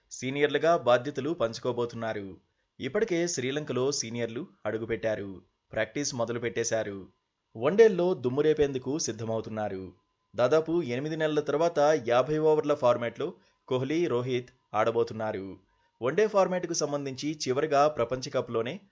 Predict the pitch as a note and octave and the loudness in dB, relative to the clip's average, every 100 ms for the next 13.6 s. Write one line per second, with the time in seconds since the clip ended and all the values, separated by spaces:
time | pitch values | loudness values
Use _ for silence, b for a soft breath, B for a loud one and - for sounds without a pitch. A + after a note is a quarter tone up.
0 | - G2+ A2 G#2 G2+ F#2+ E2+ _ _ _ | -4 0 0 0 -4 -10 -14 _ _ _
1 | _ - C3 G#3 G#3+ G3+ E3+ E3 E3+ E3+ | _ 0 0 0 -2 0 0 0 0 -2
2 | C#3 D3+ D3+ D3 C3 A#2+ B2 B2 D#3+ F3 | -6 -2 2 4 4 2 2 2 0 -2
3 | B2 B2+ C#3 B2 A#2 A2 D3+ - _ A#2 | -4 -2 -2 0 0 0 -2 -4 _ -4
4 | A2+ A#2 A#2 A2 G2+ F#2+ F#2+ _ _ _ | -4 -4 -2 -2 -2 -8 -10 _ _ _
5 | _ A2+ C3 C3 C#3 C3 D#3+ D#3 B2+ C#3 | _ -2 -2 0 -2 0 0 2 2 2
6 | D3+ C#3 C#3 F3 F3 C#3+ F#3 F#3+ F3 E3+ | 0 -2 -2 -2 0 0 0 0 2 2
7 | D#3 C#3 C#3 D3+ - A#2 C3 D3+ D#3 A2+ | 0 0 -4 -10 -2 0 0 -2 0 0
8 | A2 A2 A2+ G#2+ G2+ G2+ F#2+ _ _ _ | 0 -2 -2 -2 -4 -8 -12 _ _ _
9 | C#3 F#3+ A3 F3+ F3+ D3+ B2+ C#3 - F3 | 2 2 0 0 0 0 4 4 2 -2
10 | D#3 D#3 D#3 D3+ A#2+ A2+ C#3 G3+ b b | -2 -2 -2 2 2 2 -4 -6 b b
11 | b A2+ E3 G3+ F#3+ F3+ E3+ D#3+ C#3+ B2 | b 2 2 0 -2 0 2 6 6 4
12 | C3 C#3 C3 A#2+ D3 - _ G#2 A2+ A#2 | 2 0 -2 -4 -8 -12 _ -2 0 0
13 | A2+ A2+ A2 G2+ G2 | 0 0 0 -2 -8